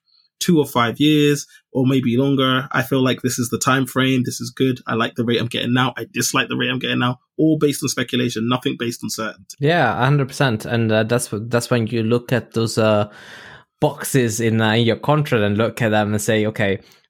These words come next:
Speaker 2: would I be able to, to afford this if, uh, this went up and that went up?"
Speaker 1: Mm-hmm.
Speaker 2: And <sighs> it, it, it's interesting, right? And, and I, and I think part, a part of it has been rectified. Um, I don't think anyone li-, in the U K legally,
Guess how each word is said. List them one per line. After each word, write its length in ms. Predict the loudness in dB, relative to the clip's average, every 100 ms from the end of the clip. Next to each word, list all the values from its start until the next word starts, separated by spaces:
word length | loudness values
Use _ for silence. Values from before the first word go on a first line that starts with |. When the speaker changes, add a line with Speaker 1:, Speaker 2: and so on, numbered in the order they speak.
| -2
Speaker 2:
would 140 | 0
I 60 | 2
be 140 | 2
able 160 | 2 2
to, 480 | 0 0 0 -2 -2
to 100 | -2
afford 440 | -2 0 0 2
this 200 | -2 -2
if, 240 | -2 0 0
uh, 240 | 0 0
this 260 | 0 0 2
went 160 | 0
up 160 | -2 -4
and 120 | -4
that 160 | -4 -4
went 160 | -6
up?" 200 | -6 -10 _ _
Speaker 1:
Mm-hmm. 340 | -10 -10 -8 -10 -12 _ -2
Speaker 2:
And 300 | -2 -2 -6 -10 -10
<sighs> 240 | -12 -6
it, 180 | -2 0
it, 360 | -2 0 0 2
it's 160 | 2
interesting, 420 | 2 2 0 0 0
right? 240 | 2 0
And, 180 | 0 0
and 200 | 2 0
I, 120 | 0
and 140 | 0 0
I 40 |
think 360 | 0 -2 -4 -4
part, 440 | 0 0 -4 -18 -10
a 80 | -8
part 340 | -2 -2 0
of 80 | -2
it 80 | 0
has 140 | -2
been 200 | 0 0
rectified. 640 | 0 -4 -8 -8 -6 -6 -8 -12 -4
Um, 280 | -2 -2 0
I 100 | 0
don't 200 | 0 -2
think 440 | -2 0 0 -2 0
anyone 600 | 2 2 2 2 0 -2
li-, 240 | 0 0 2
in 160 | 2
the 80 | 4
U 140 | 2
K 220 | 2 2 2
legally, 600 | 4 2 0 -2 -6